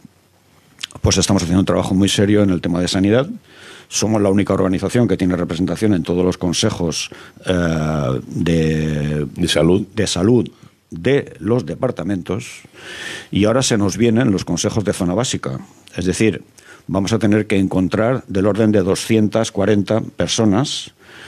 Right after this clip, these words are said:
Speaker 1: que van a tener que ser representantes del movimiento vecinal en cada uno de los consejos de zona. Es decir, cada consejo de salud tendrá su propio consejo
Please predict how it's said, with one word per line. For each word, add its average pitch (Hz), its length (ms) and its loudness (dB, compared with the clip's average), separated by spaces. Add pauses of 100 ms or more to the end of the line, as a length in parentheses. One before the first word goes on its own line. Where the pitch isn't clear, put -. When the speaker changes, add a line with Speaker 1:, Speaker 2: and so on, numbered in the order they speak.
(360)
Speaker 1:
que 98 140 0
van 101 240 4
a 101 60 0
tener 101 300 2
que 95 120 0
ser 101 180 0
representantes 98 680 0
del 82 200 0
movimiento 82 480 0
vecinal 98 440 0
en 90 160 0
cada 101 320 2
uno 104 360 2
de 87 160 0
los 85 140 -2
consejos 78 340 -6
de 82 80 -6
zona. 113 220 0
Es 90 60 0
decir, 92 240 -2
cada 107 260 2
consejo 87 440 -2
de 95 120 2
salud 127 280 2
tendrá 90 300 0
su - 160 -6
propio 90 320 -4
consejo 120 560 0